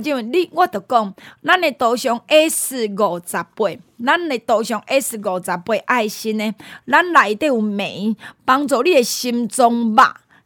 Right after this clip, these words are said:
甲神经的正常功能。心脏甲肉，这才靠一寡酶。过来，咱有维生素 A、D、E、C，这拢有啦。咱有这烟碱素，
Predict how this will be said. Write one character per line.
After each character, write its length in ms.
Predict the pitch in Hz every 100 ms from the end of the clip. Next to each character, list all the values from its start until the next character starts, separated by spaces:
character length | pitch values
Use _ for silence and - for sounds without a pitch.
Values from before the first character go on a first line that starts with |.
| _
甲 160 | 349 339
神 400 | - 254 220 208
经 180 | 277
的 80 | 247 180
正 360 | - - 359 226
常 520 | - - - 180 202 -
功 260 | 196 180
能。 180 | 190 - 170 - - _
心 400 | - - 302 302
脏 260 | 302 285 247
甲 140 | 339
肉， 140 | 320 262 240 - _
这 140 | 294
才 180 | 269 190
靠 240 | 220 - 269
一 60 |
寡 320 | - 170 226
酶。 480 | 240 233 - - 202 - - -
过 100 | -
来， 140 | 330 254
咱 160 | 339
有 80 | 294
维 180 | 226 247
生 220 | 247 294
素 140 | 277 277
A、 340 | - 269 277
D、 300 | - 269 262
E、 340 | - 254 254
C， 340 | 233 - 240 233
这 160 | 277
拢 220 | 254 262 -
有 200 | 196 196
啦。 180 | 185 - - - -
咱 160 | 311
有 140 | 339 214
这 120 | 277
烟 260 | - 294 311
碱 260 | 247 196 190
素， 360 | - 262 208